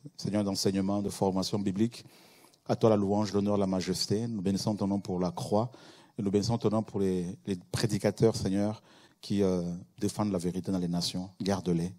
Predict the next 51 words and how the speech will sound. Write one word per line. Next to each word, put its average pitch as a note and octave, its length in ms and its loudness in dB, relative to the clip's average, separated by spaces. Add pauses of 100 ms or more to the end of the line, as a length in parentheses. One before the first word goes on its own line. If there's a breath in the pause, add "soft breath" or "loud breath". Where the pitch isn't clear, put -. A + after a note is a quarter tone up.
Nous G2 60 -8
prions G2 260 -2
pour G2+ 120 -6
nos F#2 80 -2
frères F#2+ 240 -8
et F2+ 60 0
sœurs G2+ 380 -2 (480 loud breath)
qui - 80 -2
sont G2+ 140 0
persécutés G2 480 -2
dans G2 60 4
le F#2+ 120 2
monde F#2+ 260 0
entier, F2+ 300 -2
Seigneur. F2 360 -2 (960 soft breath)
Nous G2+ 100 0
ne G2 100 2
sommes F2+ 220 -2
pas G2 280 0
seuls. G2 500 0 (180)
Il F#2+ 60 -6
y - 20 -2
a F2+ 60 -2
des F2 440 0
gens, F#2+ 320 -2
des F#2+ 200 -4
hommes F#2+ 100 0
et F#2 40 -4
des F2+ 100 -4
femmes F#2 280 -4
qui F2+ 140 -8
te - 140 -6
craignent, A2 560 -2 (500 soft breath)
parfois - 240 0
même G2+ 160 0
plus - 220 -4
que - 80 0
nous, G#2+ 320 -2
que - 100 -4
nous G2 100 0
ne F#2+ 80 0
connaissons F2+ 420 -4
pas. F#2 240 -4
Et G#2 60 -2
nous F#2+ 100 -2
voulons F#2+ 160 0
vraiment F#2+ 160 0
prier G2 280 -2
pour F2 300 -2
eux F#2+ 80 2
et F2 260 -2